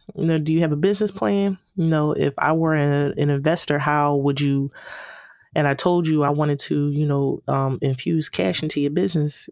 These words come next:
Uh, how, how would you respond? How would you show up? Where's your business plan?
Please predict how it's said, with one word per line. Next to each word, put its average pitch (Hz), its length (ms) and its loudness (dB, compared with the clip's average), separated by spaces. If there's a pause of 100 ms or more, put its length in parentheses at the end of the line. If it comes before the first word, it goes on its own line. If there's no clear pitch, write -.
Uh, 143 400 0 (300)
how, 151 360 2
how 151 140 2
would 147 140 2
you 147 80 2
respond? 139 420 -2
How 139 120 0
would 139 120 -4
you 139 60 -2
show 131 260 0
up? 117 140 -4
Where's 131 280 0
your 135 180 2
business 147 400 0
plan? 127 300 -2